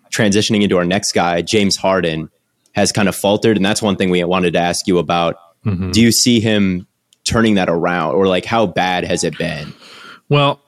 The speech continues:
Speaker 2: <clears throat> my initial, uh, reaction, 'cause as I mentioned earlier, I'm extremely charitable with this kind of stuff.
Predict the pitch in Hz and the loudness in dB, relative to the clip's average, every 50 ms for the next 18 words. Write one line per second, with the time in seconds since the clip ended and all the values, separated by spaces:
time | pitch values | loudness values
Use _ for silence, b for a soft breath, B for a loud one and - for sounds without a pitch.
0 | - - - 151 - - 151 165 175 190 196 185 175 160 151 156 151 - - 156 | -2 0 0 0 0 0 2 2 2 2 2 0 0 0 0 0 0 2 2 2
1 | 139 131 123 120 117 - - - 110 107 107 101 - 104 107 107 107 104 101 92 | 4 4 4 2 0 -2 -2 -2 0 2 2 2 2 0 0 2 0 0 -2 -2
2 | - - 117 101 101 - - 101 - - 127 120 110 117 113 113 113 107 104 - | -2 -2 0 0 0 2 0 0 2 2 2 2 2 2 2 2 2 2 2 2
3 | 107 101 101 104 104 101 101 98 92 90 92 95 92 - - - - 123 113 107 | 0 2 2 2 2 2 2 2 0 0 0 -2 -4 -4 -6 -2 2 2 4 4
4 | 104 95 - - - 107 101 98 90 92 82 92 87 85 78 - - 85 - - | 2 0 -2 0 0 0 0 0 -2 -2 -2 -2 -2 -2 -4 -4 -6 -6 -6 -6
5 | - 95 85 82 85 - - - 85 80 82 - - | -6 -6 -6 -6 -6 -8 -6 -6 -6 -6 -6 -8 -14